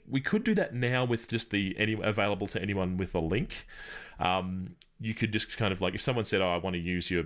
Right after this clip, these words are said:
model," you could cut the instructions out of one model, paste it into another, start another G P T one, and then send them a private, a, a separate link that's just the link for them and sell the model, I suppose.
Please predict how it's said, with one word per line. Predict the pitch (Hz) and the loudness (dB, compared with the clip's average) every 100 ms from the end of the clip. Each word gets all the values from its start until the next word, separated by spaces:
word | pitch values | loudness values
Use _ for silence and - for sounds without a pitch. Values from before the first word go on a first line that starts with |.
| - | -2
model," | 92 95 90 82 | 0 0 0 -2
you | 92 | -4
could | 101 80 - _ _ - 95 - - - - _ - | -4 -4 -12 _ _ -12 -10 -10 -12 -16 -18 _ -2
cut | - 139 | -2 0
the | 127 | -4
instructions | 113 - 107 - 104 | -2 0 -2 0 0
out | 95 | 2
of | |
one | 90 92 | 2 2
model, | 92 90 | 2 0
paste | 90 117 110 | 0 0 0
it | 101 | -2
into | 95 90 | -6 -2
another, | 87 87 | 0 2
start | 85 - 107 | 0 2 0
another | 101 92 | 0 -4
G | 90 92 | -4 -2
P | 90 | -2
T | 87 92 | 0 2
one, | 87 85 | 2 2
and | 90 | 2
then | 90 | 2
send | - 95 | 2 2
them | 90 | -2
a | |
private, | 80 101 92 92 | -2 0 0 -2
a, | 92 98 | -2 0
a | |
separate | - 107 90 | 0 -2 -2
link | 90 98 | -2 -2
that's | 92 | -4
just | - 120 - | 0 0 0
the | 90 | 0
link | 92 98 | 0 -2
for | - 92 | -2 0
them | 85 135 220 - - - - | 2 2 0 -8 -16 -14 -6
and | - 110 | 0 2
sell | - 117 104 | 2 4 2
the | 110 | 2
model, | 95 92 139 131 | 2 0 0 -2
I | |
suppose. | - 143 226 277 - | -2 -2 -2 -6 -10